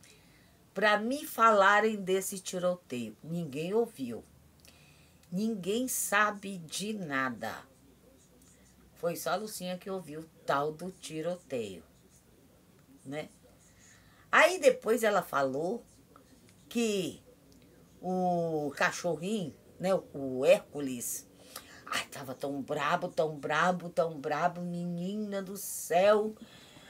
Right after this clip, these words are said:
Olha, eu só quero dizer o seguinte. O que que essa mulher tá fazendo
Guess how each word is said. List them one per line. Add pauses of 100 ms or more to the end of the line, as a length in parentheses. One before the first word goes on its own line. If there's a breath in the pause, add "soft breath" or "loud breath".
(680 loud breath)
Olha,
eu
só
quero
dizer
o
seguinte. (920 loud breath)
O
que
que
essa
mulher
tá
fazendo